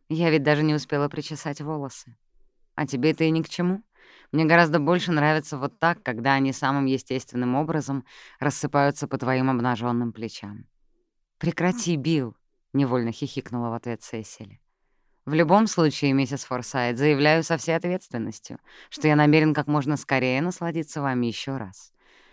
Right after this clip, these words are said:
Но вначале хочу спросить тебя вот о чём. Так ты согласна отправиться со мной на скачки в Найроби? Думаю, пора нам засветить свои физиономии в клубе Мутаига.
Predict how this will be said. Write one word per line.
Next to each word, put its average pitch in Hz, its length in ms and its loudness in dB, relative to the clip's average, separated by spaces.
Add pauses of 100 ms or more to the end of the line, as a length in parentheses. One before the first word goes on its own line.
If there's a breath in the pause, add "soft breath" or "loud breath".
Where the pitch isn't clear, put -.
(160 soft breath)
Но 147 260 4
вначале 147 460 2
хочу 165 240 -4
спросить 151 400 -4
тебя 156 240 -6
вот 120 180 -6
о 107 80 -12
чём. 104 340 -18 (800)
Так 151 160 -2
ты 156 120 0
согласна 151 500 2
отправиться 139 500 2
со 123 180 -4
мной 131 220 0
на 127 140 -2
скачки - 400 -6
в 113 80 -4
Найроби? 104 500 -8 (640)
Думаю, 208 340 6
пора 190 240 8
нам 170 200 6
засветить 160 460 -4
свои 143 200 2
физиономии 143 640 2
в - 80 -8
клубе 143 300 0
Мутаига. 139 600 -2